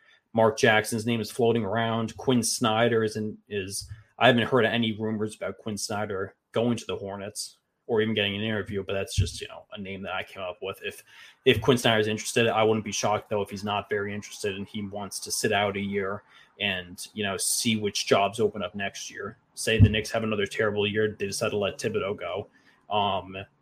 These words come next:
you know, if he wants to go after the Knicks job, or, you know, if the Nets have another disappointing year and they hold on to Kevin Durant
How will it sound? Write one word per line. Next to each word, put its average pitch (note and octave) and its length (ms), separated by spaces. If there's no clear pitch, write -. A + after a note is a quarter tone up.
you G2 100
know, F#2+ 160
if F#2 180
he - 80
wants G2+ 220
to A2 60
go G#2 140
after G2+ 200
the G2 80
Knicks G#2+ 300
job, F#2 440
or, F#2 380
you A2 80
know, G2 200
if - 140
the A2+ 80
Nets A2 580
have G#2 480
another G#2+ 300
disappointing G#2+ 640
year G#2 380
and B2 160
they G#2 60
hold A#2 300
on A2 160
to G#2 80
Kevin A2 280
Durant G2+ 640